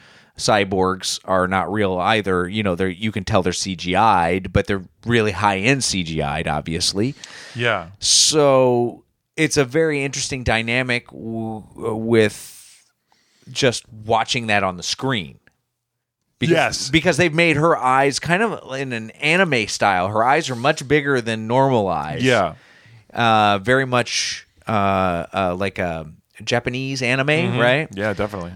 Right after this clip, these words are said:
Speaker 1: Um, which obviously this is probably what this is based off of. Which
Speaker 2: Yeah, the graphic novel.
Speaker 1: The graphic novel. Um, but with all that said, it looks pretty solid. This
Speaker 2: Yeah.
Speaker 1: is a good look.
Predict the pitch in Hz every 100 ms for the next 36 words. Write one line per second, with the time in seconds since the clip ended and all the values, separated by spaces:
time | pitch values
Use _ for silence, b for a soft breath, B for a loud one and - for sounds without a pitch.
0 | - 120 117 113 107 98 90 - _ _
1 | - 156 139 127 127 113 123 110 117 107
2 | - 113 117 127 110 113 101 101 98 123
3 | 127 107 90 - 80 76 78 85 120 87
4 | 95 85 120 110 104 110 92 92 101 95
5 | 127 110 98 123 120 92 87 92 107 B
6 | B B B _ 127 117 113 104 101 98
7 | 85 101 _ 120 175 180 135 - _ -
8 | 135 190 185 151 143 - 190 135 - _
9 | _ - 175 330 370 - - 135 - -
10 | 117 131 73 65 _ B B B B B
11 | B 113 170 190 240 123 101 95 92 -
12 | 120 160 104 101 135 92 - -